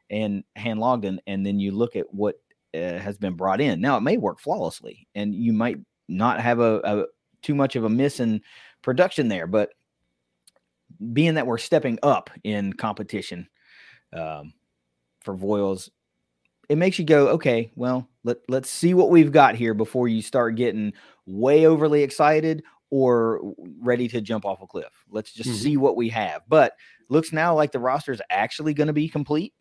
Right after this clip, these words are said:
Speaker 1: as far as we can tell, at least from a scholarship standpoint. I don't think there's anything else out there. There might be one floating that I don't know about, but this was the, this is what we needed, right? They said, "Well, we've gotta have a point guard. We've gotta have a guard. We've gotta have somebody that can distribute and move the ball and,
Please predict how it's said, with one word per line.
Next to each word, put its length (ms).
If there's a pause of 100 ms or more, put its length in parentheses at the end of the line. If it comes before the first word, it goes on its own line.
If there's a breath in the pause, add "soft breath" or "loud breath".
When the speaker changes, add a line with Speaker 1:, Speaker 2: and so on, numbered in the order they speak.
(280)
Speaker 1:
as 120
far 220
as 100
we 100
can 140
tell, 360 (100)
at 80
least 220
from 120
a 40
scholarship 500
standpoint. 400
I 20
don't 200
think 120
there's 180
anything 360
else 300
out 200
there. 320
There 140
might 220
be 100
one 260
floating 280
that 120
I 80
don't 180
know 120
about, 300 (640 soft breath)
but 240
this 220
was 200
the, 180 (100)
this 260
is 140
what 140
we 120
needed, 300
right? 240
They 120
said, 140
"Well, 220
we've 200
gotta 200
have 140
a 40
point 220
guard. 220
We've 100
gotta 200
have 140
a 40
guard. 300
We've 140
gotta 160
have 160
somebody 300
that 120
can 140
distribute 460
and 80
move 160
the 60
ball 360
and, 160